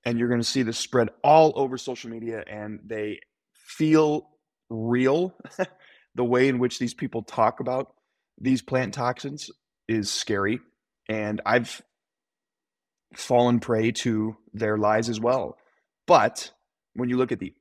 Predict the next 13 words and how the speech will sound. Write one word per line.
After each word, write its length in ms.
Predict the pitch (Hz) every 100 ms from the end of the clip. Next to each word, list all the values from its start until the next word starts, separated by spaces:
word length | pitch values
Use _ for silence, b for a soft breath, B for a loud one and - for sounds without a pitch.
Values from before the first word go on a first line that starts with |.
| 131
overwhelming 1300 | 147 143 156 151 147 _ 110 120 127 131 131 127 -
body 380 | 110 117 113 117
of 120 | 107 95
evidence, 500 | 110 101 95 85 - _ _ _
so 300 | - - 139
many 160 | 139 127
meta-analyses 1040 | 117 123 110 113 107 113 - 101 95 92 _ _ - _ -
where 200 | 123 123
they 140 | 117
take 260 | - 123 120
a 40 |
look 260 | 113 120 120
at 240 | 92 -